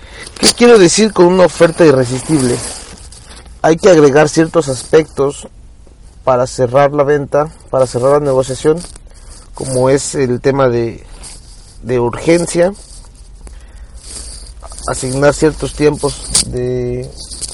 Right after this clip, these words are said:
caducidad, por ejemplo, utilizar una estrategia de seguimiento puntual.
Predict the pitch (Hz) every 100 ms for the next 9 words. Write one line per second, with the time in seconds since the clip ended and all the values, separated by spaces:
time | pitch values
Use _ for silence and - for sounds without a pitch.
0 | - - - - - - 131 123 120 131
1 | 143 185 214 - 127 123 160 180 190 214
2 | 240 - - - - - - - - -
3 | - - - - - - - - - -
4 | - 131 143 135 127 175 196 - 139 120
5 | 160 - 175 170 - - - - 120 135
6 | 135 123 127 147 143 139 127 120 113 143
7 | 147 135